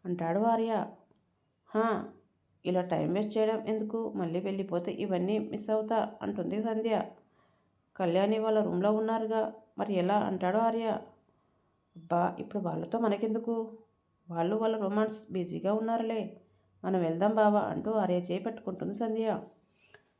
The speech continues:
తన చేతిని చూస్తూ సరే అని వీరయ్యకి చెప్పి కిందికి వెళ్తారు. "బైక్ మీద వెళ్దాం బావా" అంటుంది కళ్యాణి. "బైక్ కాదు, స్కూటీ."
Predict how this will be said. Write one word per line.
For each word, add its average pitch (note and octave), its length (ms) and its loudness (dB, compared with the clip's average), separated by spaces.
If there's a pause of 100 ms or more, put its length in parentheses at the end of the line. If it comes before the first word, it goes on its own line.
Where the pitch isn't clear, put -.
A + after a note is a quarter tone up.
తన G3+ 120 -4
చేతిని F3+ 420 2
చూస్తూ G#3 360 0 (360)
సరే F3+ 380 0
అని G3+ 260 2 (200)
వీరయ్యకి F3 400 0
చెప్పి - 260 -6
కిందికి A3 320 -2
వెళ్తారు. A3+ 460 0 (1040)
"బైక్ E3 440 4
మీద G#3 180 4 (140)
వెళ్దాం F3 360 2
బావా" G3 280 4 (120)
అంటుంది F#3 340 -4
కళ్యాణి. A3+ 500 0 (1200)
"బైక్ E3 400 -4
కాదు, A3 280 2 (120)
స్కూటీ." G#3+ 480 -4